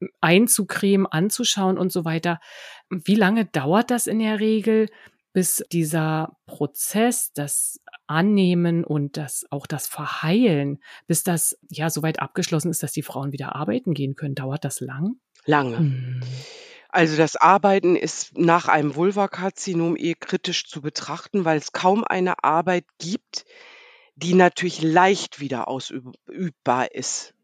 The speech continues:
Speaker 2: Eine sitzende Tätigkeit mit Lymphödem im Genitalbereich. Sehr schwierig, ne? Das Laufen fällt den Frauen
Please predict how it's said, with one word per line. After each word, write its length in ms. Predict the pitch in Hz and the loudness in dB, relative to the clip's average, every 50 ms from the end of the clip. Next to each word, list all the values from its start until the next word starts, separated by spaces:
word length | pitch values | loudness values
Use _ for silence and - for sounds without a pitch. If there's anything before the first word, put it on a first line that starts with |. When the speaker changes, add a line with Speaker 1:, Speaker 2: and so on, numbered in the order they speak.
| _ - _ - | _ -16 _ 0
Speaker 2:
Eine 260 | 165 175 175 175 165 | 4 6 6 6 6
sitzende 460 | 143 180 185 - - - 143 135 - | 4 2 0 0 0 -4 -4 -4 -4
Tätigkeit 560 | - - 120 - - - - - 131 131 123 | -6 -8 -10 -10 -12 -14 -10 -8 -6 -6 -2
mit 200 | 127 175 165 139 | -2 -2 -2 0
Lymphödem 580 | 190 202 226 240 - - 226 180 180 185 180 175 | 0 2 2 2 0 -2 -8 -4 -2 -2 0 0
im 160 | - 180 175 | 0 -2 -2
Genitalbereich. 960 | - 175 156 156 151 - 170 151 120 131 127 127 120 - - - - - - _ _ - - - - - - _ | -4 -4 -4 -4 -4 -4 -6 -6 -6 -8 -8 -12 -16 -16 -16 -16 -16 -18 -20 _ _ -20 -20 -20 -20 -20 -20 _
Sehr 260 | - - 151 156 147 | -6 -2 0 2 2
schwierig, 600 | - - - 165 156 156 151 135 139 127 - - | 2 0 0 0 -2 -2 -2 -2 -4 -8 -8 -6
ne? 220 | 143 143 160 190 - _ _ - - - - - - - - - - | -4 -4 -4 -6 -8 _ _ -20 -20 -20 -18 -18 -18 -18 -16 -6 0
Das 240 | - 170 160 - - | 0 0 2 2 2
Laufen 420 | 170 170 170 190 226 - - 202 170 | 6 8 8 8 6 4 -2 -10 -6
fällt 240 | - 180 160 156 | -2 -2 -2 -2
den 140 | - 156 139 | -2 -6 -8
Frauen 340 | - - - 143 143 147 | -8 -8 -2 0 0 0